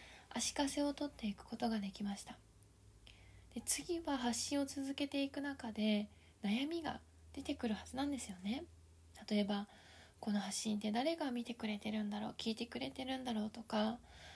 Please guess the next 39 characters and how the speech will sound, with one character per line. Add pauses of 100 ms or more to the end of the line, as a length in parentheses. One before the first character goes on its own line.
(180)
「誰
も
見
て
く
れ
て
な
い、
聞
い
て
く
れ
て
な
い
な
ら
発
信
を
し
て
も (340)
意
味
が
な
い
ん
じ
ゃ
な
い
か
な」
と
か、